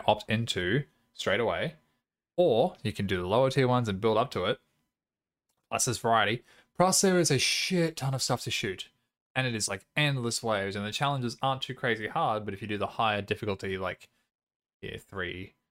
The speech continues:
offerings or whatever, same challenge, a lot harder to do, but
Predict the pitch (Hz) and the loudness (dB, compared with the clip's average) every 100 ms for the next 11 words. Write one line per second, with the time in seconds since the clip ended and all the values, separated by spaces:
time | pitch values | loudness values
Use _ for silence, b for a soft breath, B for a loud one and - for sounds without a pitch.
0 | _ _ - 104 - 110 101 90 85 - | _ _ -4 -2 -2 -6 -4 -6 -6 -6
1 | 110 - _ _ - 127 110 - 123 98 | -8 -10 _ _ -2 0 0 0 0 0
2 | 92 - _ 110 104 110 - 117 101 92 | -4 -10 _ -2 2 0 0 0 0 -2
3 | 98 113 92 82 - _ _ _ _ _ | -8 -4 -4 -6 -16 _ _ _ _ _
4 | 226 170 | 2 2